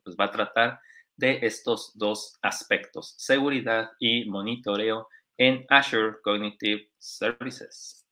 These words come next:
Bueno, mi nombre es Luis Beltrán, ¿verdad? Soy Microsoft M V P en las áreas de inteligencia artificial,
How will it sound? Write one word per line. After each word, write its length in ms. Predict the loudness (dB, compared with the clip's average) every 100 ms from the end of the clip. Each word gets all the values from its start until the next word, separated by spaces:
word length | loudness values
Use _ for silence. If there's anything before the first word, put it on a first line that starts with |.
| _ _ _ -20 _ _ _ _ _ _
Bueno, 180 | 0 0
mi 80 | 2
nombre 220 | 2 6
es 140 | 6 4
Luis 140 | 0
Beltrán, 380 | 0 2 2 2
¿verdad? 220 | 2 0
Soy 220 | -2 -6 -6
Microsoft 440 | -8 -12 -10 -8
M 80 | -2
V 120 | 0
P 260 | 2 4 4
en 80 | 0
las 120 | -2
áreas 200 | -2 0
de 200 | 0 0
inteligencia 440 | -2 -8 -8 -8
artificial, 840 | -8 -12 -14 0 4 6 6 2